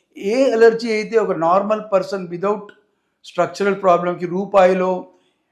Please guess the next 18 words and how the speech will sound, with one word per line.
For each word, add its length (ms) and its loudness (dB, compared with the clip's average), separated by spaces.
ట్వంటీ 320 2
పర్సెంట్ 460 -2
ప్రాబ్లం 360 0
ఇస్తుందో, 720 -4
అదే 320 2
పర్సన్కి 600 -2
ఒకవేళ 300 0
స్ట్రక్చరల్ 680 -2
ప్రాబ్లం 360 4
ఉంటే, 480 -6
ముక్కు 240 -4
బొక్క 280 2
వంకర 420 6
ఉన్నా, 420 -2
ముక్కులో 320 2
బ-, 320 6
బ-, 300 0
బోన్స్ 400 -2